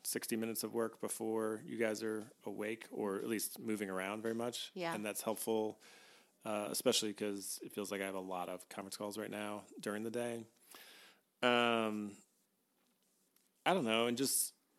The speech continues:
Speaker 1: like, having some balance, like, it's good for me. I'm not a hole up for nine hours and don't talk to you guys at all. Like, sometimes it's nice to just come out and talk for a few minutes or,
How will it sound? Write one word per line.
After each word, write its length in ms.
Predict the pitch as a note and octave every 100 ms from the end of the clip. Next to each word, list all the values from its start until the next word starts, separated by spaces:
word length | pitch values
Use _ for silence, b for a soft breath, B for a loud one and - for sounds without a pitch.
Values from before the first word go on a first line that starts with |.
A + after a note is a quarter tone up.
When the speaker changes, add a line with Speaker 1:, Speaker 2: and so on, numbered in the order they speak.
| _ -
Speaker 1:
like, 280 | A2+ G#2+ - _ -
having 280 | - E3+ D#3
some 280 | - C3+ A2
balance, 440 | G#2 G#2+ C#3+ -
like, 80 | A#2+
it's 140 | A#2
good 180 | - D3
for 160 | - A#2
me. 600 | G#2+ A2 G#2+ G#2+ G2+ - _ b b b b -
I'm 100 | B2
not 180 | C3+ B2+
a 380 | A2 G#2+ G2+ - -
hole 300 | - A#2 A2
up 140 | A2+ -
for 140 | A#2
nine 240 | G#2 G2+
hours 640 | G#2 G2+ G2+ G2 G2 F2+ -
and 140 | A2+
don't 160 | G#2 G#2+
talk 260 | - G2+ -
to 100 | A2
you 60 |
guys 220 | G#2+ G2+ G2
at 80 |
all. 320 | G2 G2 A2+ B2
Like, 140 | G2
sometimes 320 | - G#2+ G#2
it's 140 | G#2 -
nice 200 | A2+ -
to 40 |
just 140 | G2+ -
come 160 | G2+
out 260 | G2 G2 - -
and 380 | G2+ G2 G2
talk 220 | F#2+ G2+ -
for 100 | G#2
a 40 |
few 120 | -
minutes 380 | G#2 G2+ G2 -
or, 480 | G2 F#2+ F#2 F#2